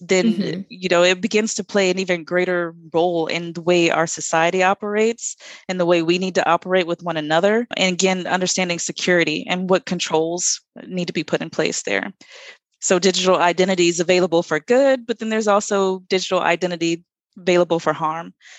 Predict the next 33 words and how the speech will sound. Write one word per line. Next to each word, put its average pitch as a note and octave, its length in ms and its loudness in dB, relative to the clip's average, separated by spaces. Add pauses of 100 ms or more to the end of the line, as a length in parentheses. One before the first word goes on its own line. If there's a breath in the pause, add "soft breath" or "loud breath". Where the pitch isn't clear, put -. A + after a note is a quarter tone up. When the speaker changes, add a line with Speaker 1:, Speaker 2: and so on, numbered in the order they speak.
(160 loud breath)
Speaker 1:
So E3+ 360 2
attackers F#3 480 2
are F3 80 4
gonna F3 180 0
go F3 540 2
where F3 140 0
the E3+ 80 0
money E3+ 260 0
goes. - 500 -10
Once E3+ 220 -2
people F3+ 280 -2
start F3+ 340 2
transitioning E3+ 800 -2
to, E3 400 0 (840 loud breath)
I F3+ 120 0 (280)
mean, F3+ 180 -2
we F#3 120 6
already G3 200 4
see G#3+ 220 0
it D3+ 100 2
now D#3 180 0
with, D#3+ 140 -2
like, E3 160 -2
cryptocurrency E3 760 -6
and, E3+ 140 -2
and F3 180 -4
wallets F3 380 2
being, E3+ 360 -6
you F#3+ 100 -4
know, D#3+ 220 2
attacked - 520 0 (160)
and F#3 240 0
ransomware F#3+ 720 -2